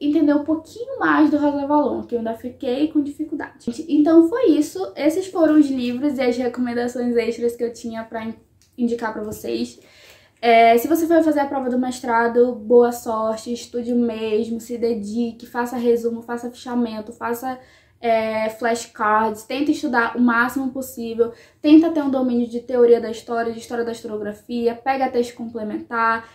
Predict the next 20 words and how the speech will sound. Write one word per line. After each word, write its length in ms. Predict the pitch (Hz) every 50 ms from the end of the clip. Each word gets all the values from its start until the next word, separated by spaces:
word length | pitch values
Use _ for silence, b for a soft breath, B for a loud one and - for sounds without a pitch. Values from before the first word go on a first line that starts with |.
| B B -
pede 280 | 269 262 254 247 269
ajuda 360 | 262 254 233 226 240 233 247
de 80 | 233 233
professor 360 | - 226 214 - - - 220 208
de 120 | 220 233
teoria, 640 | - - 240 220 196 196 196 208 220 226 226 214 208
tenta 260 | - 269 285 294 320
entrar 320 | 302 262 254 254 233 233
em 60 | 233 226
grupo 260 | 233 240 233 240 233
de 100 | 208 226
estudo 260 | - - 240 208 202
de 140 | 202 208 208
teoria 400 | - 233 214 208 208 202 202 202
como 160 | - 208 208
eu 100 | 208 208
fiz 220 | - - 220 214
na 120 | 208 208 202
minha 200 | 208 202 202 196
época, 520 | 196 202 202 202 - _ - 240 240 233